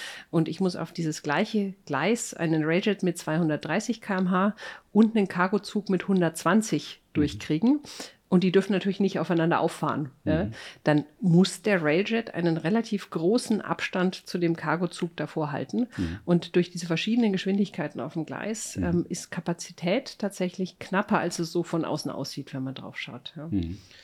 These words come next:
Speaker 1: Und das ist so. Ähm, vielleicht noch eine zweite Konsequenz,
Speaker 2: Mhm.
Speaker 1: ähm, weil sich viele unserer Reisenden im, im, im Nachtzuggeschäft das fragen,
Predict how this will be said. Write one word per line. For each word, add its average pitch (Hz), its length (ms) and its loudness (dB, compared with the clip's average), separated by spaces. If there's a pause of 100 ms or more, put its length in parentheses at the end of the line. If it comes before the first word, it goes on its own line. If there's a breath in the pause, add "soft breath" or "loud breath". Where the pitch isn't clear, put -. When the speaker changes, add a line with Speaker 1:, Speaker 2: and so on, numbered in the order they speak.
(340 loud breath)
Speaker 1:
Und 180 180 0
das 240 120 -2
ist - 160 -2
so. 143 180 0 (200)
Ähm, 156 360 -2 (280)
vielleicht 175 200 -2
noch 170 80 6
eine 165 140 6
zweite 170 340 0
Konsequenz, 190 800 0 (360 loud breath)
Speaker 2:
Mhm. - 80 -12
Speaker 1:
ähm, 156 320 0
weil 143 140 -4
sich - 180 -10
viele 185 320 2
unserer 165 280 0
Reisenden 160 420 2
im, 151 380 -2
im, 147 240 -2
im 156 100 -4
Nachtzuggeschäft 202 1160 -2
das 185 140 -2
fragen, 196 520 -2